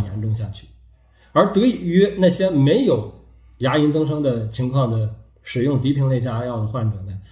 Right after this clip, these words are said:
也不用害怕，这一类药对于中老年原发性高血压患者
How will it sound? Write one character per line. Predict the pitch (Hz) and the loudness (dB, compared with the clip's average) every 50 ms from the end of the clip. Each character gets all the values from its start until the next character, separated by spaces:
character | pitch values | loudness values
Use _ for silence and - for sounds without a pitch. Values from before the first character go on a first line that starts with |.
| _ _ | _ _
也 | - 117 107 | -8 -6 -6
不 | - - 127 | -4 -2 0
用 | 156 180 156 | 0 0 0
害 | - 180 175 | 0 -2 -6
怕， | - - 185 175 - - - - - _ _ - | -8 -10 -12 -14 -14 -18 -20 -20 -20 _ _ 0
这 | - 208 | 2 4
一 | 160 147 | 4 4
类 | 151 160 156 147 | 4 2 0 0
药 | 151 175 147 - - - - - | 0 0 -2 -2 -6 -14 -10 -4
对 | - 135 | 0 2
于 | 131 135 | 2 2
中 | 135 170 175 160 | 2 0 -2 -2
老 | 123 107 98 | -2 -2 -4
年 | 104 113 131 135 - | -4 -6 -6 -6 -6
原 | 131 123 135 135 | -4 -4 -4 -2
发 | 156 151 | -2 -4
性 | 147 147 | -4 -4
高 | 120 110 123 120 | -4 -4 -4 -2
血 | 110 110 | -2 -2
压 | 113 113 | -2 -2
患 | 117 123 113 | -2 -4 -6
者 | 107 | -6